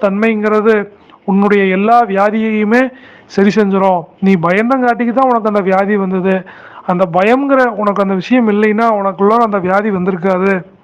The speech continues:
அதுதான், அதனால அந்த பயம்ங்கிற விஷயத்த வந்து நீங்க தூக்கி வீசணும்" அப்படிங்கிறத வந்து சாமி நமக்கு அற்புதமா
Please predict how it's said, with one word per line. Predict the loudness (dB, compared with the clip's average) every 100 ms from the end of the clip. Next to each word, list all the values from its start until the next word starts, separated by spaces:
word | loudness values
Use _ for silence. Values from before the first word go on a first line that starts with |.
| _ _ _ _ _ _ -20 -20 -20 -10
அதுதான், | -2 0 2 2 -2
அதனால | -6 -6 -4 -4
அந்த | -4 0
பயம்ங்கிற | 2 2 2 2
விஷயத்த | 0 -2 0 -2
வந்து | 0 0
நீங்க | 0 -2
தூக்கி | 0 0 2
வீசணும்" | 2 2 2 2 0 -2 -10 -20 -20 -4
அப்படிங்கிறத | -2 0 -2 -2 -4 -2
வந்து | -2 0 0 0
சாமி | -2 -4 -2 0
நமக்கு | -4 -4 0 0 0
அற்புதமா | -4 -2 -2 0 0 -2